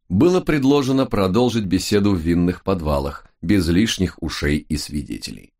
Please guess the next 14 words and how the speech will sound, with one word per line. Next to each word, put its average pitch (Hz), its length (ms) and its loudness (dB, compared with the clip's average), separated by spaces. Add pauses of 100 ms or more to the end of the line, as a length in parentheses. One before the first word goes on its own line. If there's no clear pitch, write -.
(160)
После 143 420 2
недолгого 110 640 2
размышления 127 720 2
все - 220 -4
помялись 110 680 -2
и 87 140 0
согласились. 69 920 -6 (800)
Долгий 85 580 2
и - 200 -2
пространный 80 760 -2
разговор, 73 540 -2
как - 180 -18
вы 67 100 -10
понимаете, 69 720 -4